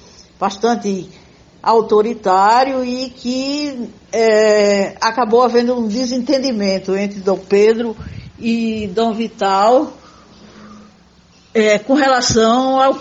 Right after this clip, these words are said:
ao clero, o comportamento do clero, a ligação do clero com a maçonaria,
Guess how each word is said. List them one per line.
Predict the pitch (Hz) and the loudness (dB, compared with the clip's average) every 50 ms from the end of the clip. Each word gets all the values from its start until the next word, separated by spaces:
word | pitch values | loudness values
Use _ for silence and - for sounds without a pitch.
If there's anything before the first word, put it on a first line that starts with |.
| - 190 - - | -6 -12 -8 -4
ao | 202 214 214 208 | -2 0 0 0
clero, | 214 - - 180 190 196 220 226 233 240 240 226 214 | -2 -2 0 2 2 4 4 4 4 4 4 4 2
o | 214 | 2
comportamento | - 214 196 - 208 208 214 214 208 208 214 208 208 | -2 -4 -2 0 -2 0 0 -2 -2 0 -2 -2 -2
do | 202 180 | -4 -6
clero, | - - 190 190 202 220 233 220 208 208 | -4 -2 0 2 4 4 4 4 4 4
a | 202 | 4
ligação | 208 208 220 220 208 - - 202 208 | 4 2 2 0 0 0 -2 -2 0
do | 202 220 185 | 0 -2 -2
clero | - - 190 196 202 214 220 220 202 196 175 | -2 0 2 2 4 4 4 4 4 2 0
com | - - - 202 202 202 196 190 | -4 -4 -2 0 0 0 0 0
a | 190 | 0
maçonaria, | 196 208 208 - - 196 190 185 185 180 170 165 175 190 202 220 226 233 226 233 220 226 | 0 -2 -2 -2 -2 -2 -2 0 0 -2 -2 -2 -2 -4 -2 -2 0 2 2 2 0 -2